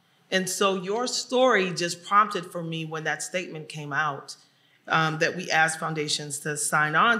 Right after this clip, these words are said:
to that talked about combating anti-Blackness. And there were some foundations that immediately signed on.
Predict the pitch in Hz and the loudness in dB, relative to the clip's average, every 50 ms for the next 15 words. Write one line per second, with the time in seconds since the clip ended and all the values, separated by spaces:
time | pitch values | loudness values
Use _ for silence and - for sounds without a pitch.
0 | - - - 165 160 160 160 165 - - - 165 160 151 - - - 170 165 165 | 0 -4 -4 -6 -8 -8 -10 -12 -10 -4 -2 0 0 0 -2 0 0 0 0 0
1 | - 185 165 175 170 156 151 151 151 - - - 170 156 165 160 165 165 160 160 | -2 -6 -4 0 2 2 4 2 0 -2 -6 -8 -6 -4 -2 0 -2 -2 -4 -6
2 | 160 - 156 151 151 - - 151 151 143 147 151 143 151 - - 123 135 - 170 | -8 -10 -10 -10 -10 -8 -8 -8 -8 -8 -6 -6 -6 -6 -8 -10 -18 -18 -14 -14
3 | - - - _ _ _ _ _ _ _ _ _ _ _ _ _ _ _ _ _ | -14 -14 -16 _ _ _ _ _ _ _ _ _ _ _ _ _ _ _ _ _
4 | _ - - - - _ _ _ - - 196 202 208 196 196 190 190 185 - 240 | _ -20 -20 -20 -20 _ _ _ -4 0 2 4 4 4 4 2 0 0 2 2
5 | 233 240 240 240 - 220 196 190 185 185 180 - 175 170 175 165 147 165 170 165 | 2 2 2 0 -2 0 0 0 -2 0 -2 -2 -4 -4 -8 -4 0 0 2 2
6 | 165 - 170 180 170 175 185 220 254 247 220 - - - 165 170 - 180 165 151 | 2 0 -2 -4 -4 -2 0 2 2 2 0 -2 -6 -8 -12 -10 -6 -2 -2 -2
7 | 151 151 147 143 147 147 - 254 277 | -2 -4 -6 -10 -10 -10 -10 -10 -12